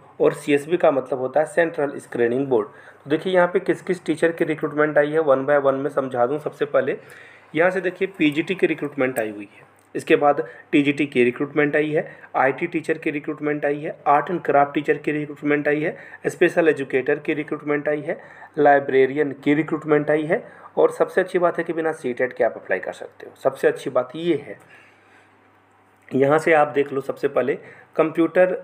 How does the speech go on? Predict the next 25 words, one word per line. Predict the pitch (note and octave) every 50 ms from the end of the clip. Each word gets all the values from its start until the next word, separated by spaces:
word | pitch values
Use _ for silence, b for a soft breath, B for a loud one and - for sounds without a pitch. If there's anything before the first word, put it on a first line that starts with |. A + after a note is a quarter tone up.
| - -
science, | - - - C3 B2+ B2+ C#3+ D#3+ - - - - -
economics, | - - - E3+ E3 D#3+ D3+ C#3 B2+ B2+ C3 - - - - _
English, | E3+ E3+ E3 D3+ C#3 B2 B2 B2 B2 - b b b b b -
maths | B2+ C3+ C#3+ D3+ D#3+ F3 F3 - - -
और | - D3+ D3+ D#3+ D3+
psychology | - - - C#3+ C#3 D3 C#3+ C#3+ C#3 C#3 C#3 D#3+ E3 E3+
subject | E3+ - D3 A#2+ B2 A#2+ C3+ C3+ - -
के | - D#3 C#3
लिए | C3 B2 A#2+ B2+ C#3+ B B B B B B B _ -
post | D#3+ F3+ F3+ F3+ -
graduation | D3+ C#3+ C#3 C3+ C3+ C3+ C3 - C3+
में | C3+ C3 B2+
अगर | A#2+ B2+ B2
आपका | A#2+ A#2 - -
फिफ्टी | A#2+ - - A#2 - - C#3
परसेंट | C#3 C#3 C#3 C#3 - D3+ D3+ -
है, | F3 E3+ D3
बीएड | C3+ C3 B2 B2
में | C3 B2+
फिफ्टी | - C3+ A#2+ - -
परसेंट | - - A#2 - - A2+ A2 G#2+ A#2
है, | A2+
तो | A2+ B2+
आप | B2 A#2 A#2+ A#2+
apply | A#2+ - - A2+ C3 G3